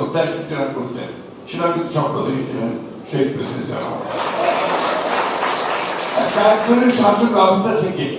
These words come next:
বহুদলীয় গণতন্ত্র এবং একই সাথে মুক্ত সমাজ, একটা, আহ, আপনার, আহ, মুক্ত, আহ, সংবাদ প্রবাহ,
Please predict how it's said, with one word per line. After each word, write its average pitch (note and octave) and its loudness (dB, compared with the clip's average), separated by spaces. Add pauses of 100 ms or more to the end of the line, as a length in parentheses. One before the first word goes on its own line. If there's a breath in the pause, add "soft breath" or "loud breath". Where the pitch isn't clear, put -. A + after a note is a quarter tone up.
(1120)
বহুদলীয় G#3+ 6
গণতন্ত্র F#3+ 4 (920)
এবং E4+ -2 (120)
একই - -4
সাথে - -2
মুক্ত E3+ -4 (160)
সমাজ, D#3 2 (1000)
একটা, - 0 (1300)
আহ, - 2 (400)
আপনার, C#3 0 (240)
আহ, - 2 (380)
মুক্ত, - -2 (840)
আহ, - -4 (500)
সংবাদ E3 2 (100)
প্রবাহ, - 4